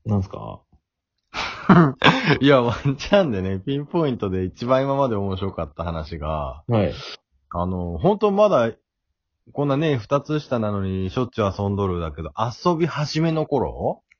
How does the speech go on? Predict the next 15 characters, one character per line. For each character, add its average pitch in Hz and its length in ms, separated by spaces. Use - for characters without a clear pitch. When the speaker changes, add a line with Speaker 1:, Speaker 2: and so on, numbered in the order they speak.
Speaker 1:
は 175 140
い 113 60
は 95 80
い 90 60
は 82 160
い。 107 140
Speaker 2:
ま 160 180
っ 156 120
ち - 100
ゃ 208 60
ん - 20
が 123 120
ね、 95 120
あ 90 100
の 90 760